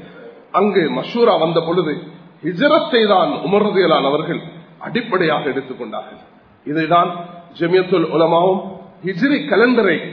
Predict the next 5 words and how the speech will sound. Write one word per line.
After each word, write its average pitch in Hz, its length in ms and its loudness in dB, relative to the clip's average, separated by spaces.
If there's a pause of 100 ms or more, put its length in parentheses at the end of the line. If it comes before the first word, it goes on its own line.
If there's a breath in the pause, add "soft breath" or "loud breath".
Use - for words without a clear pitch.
(280)
அறிமுகப்படுத்துவதற்கு 190 1120 0 (720)
பல 208 220 2
முயற்சிகள் 190 580 0
செய்து 139 320 -6
கொண்டிருக்கிறது. 117 480 -10